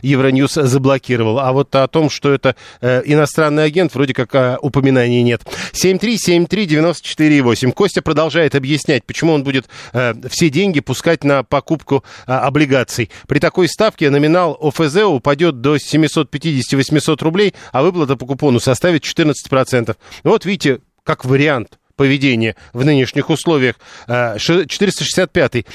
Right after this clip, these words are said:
Рубль не редиска, он сам не растет и не вянет. Курс лу-, рубля устанавливают конкретные люди. Вот бы узнать, как их зовут. И что с этим знанием вы будете делать?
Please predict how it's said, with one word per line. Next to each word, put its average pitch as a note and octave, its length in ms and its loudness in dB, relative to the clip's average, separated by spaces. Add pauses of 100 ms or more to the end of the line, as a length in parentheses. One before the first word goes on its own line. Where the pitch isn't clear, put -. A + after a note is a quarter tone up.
(140)
Рубль E3 380 2
не D#3 120 4
редиска, D3 500 -2
он D#3+ 140 2
сам F3+ 220 0
не D3+ 80 4
растет C#3 380 0
и C#3 60 2
не B2 120 4
вянет. A2 360 -2
Курс G3 280 -2
лу-, D3+ 320 0
рубля C#3 320 0 (180)
устанавливают C#3+ 600 0
конкретные C3 520 0
люди. F3+ 220 -2
Вот D3 200 2
бы C3+ 120 -2
узнать, B2+ 340 0
как - 260 -2
их C#3 200 -4 (260)
зовут. A#2 540 0 (260)
И F3 80 -2
что C3+ 320 0
с - 160 -6
этим B2+ 220 0
знанием B2 360 0
вы A#2+ 120 -2
будете A#2 280 -4
делать? A#2+ 380 -4